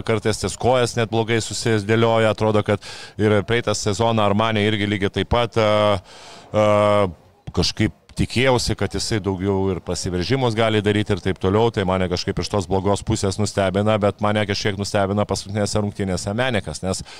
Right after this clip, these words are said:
aš taip įsivaizduoju, kad tas žaidėjas, kuris yra metikas, jis neturi pergyventi po pramesto metimo, jisai turi gauti, ypač su tokia pataikymo procento, su tokiu greičiu, tu turi gauti, mesti ir vienodą veidą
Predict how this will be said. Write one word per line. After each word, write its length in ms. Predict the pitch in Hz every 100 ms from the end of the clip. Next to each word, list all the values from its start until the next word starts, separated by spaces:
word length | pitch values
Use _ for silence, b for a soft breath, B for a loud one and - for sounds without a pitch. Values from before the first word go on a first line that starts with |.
| B B B B
aš 180 | 87
taip 160 | - 98
įsivaizduoju, 600 | - 117 117 107 120 113
kad 160 | 113 107 - _ _ -
tas 180 | 101 110
žaidėjas, 480 | 127 101 104 113
kuris 300 | - 92 92 117
yra 200 | 107 104
metikas, 480 | 101 - 82 107 - B B B B B B
jis 200 | 101 95 113
neturi 360 | 104 160 139
pergyventi 720 | - 127 151 120 113 110 - 98
po 320 | - 143 90 - -
pramesto 460 | 139 139 98 113
metimo, 460 | 101 101 165 160 87
jisai 240 | 78 113 110
turi 240 | 139 127 107
gauti, 480 | 127 131 135 156 127
ypač 300 | 123 123 113
su 160 | - 127
tokia 460 | - 170 156 143 123
pataikymo 560 | 123 117 139 131 120 107
procento, 400 | 135 127 95 92
su 140 | 110
tokiu 300 | - 127 147
greičiu, 400 | 117 123 131 - - B B B
tu 100 | 107
turi 300 | - 123 120 - - 90
gauti, 520 | 127 123 127 156 156 - b -
mesti 480 | 107 120 120 - 147 143 110
ir 140 | 110
vienodą 320 | 113 120 123
veidą 300 | 113 113 107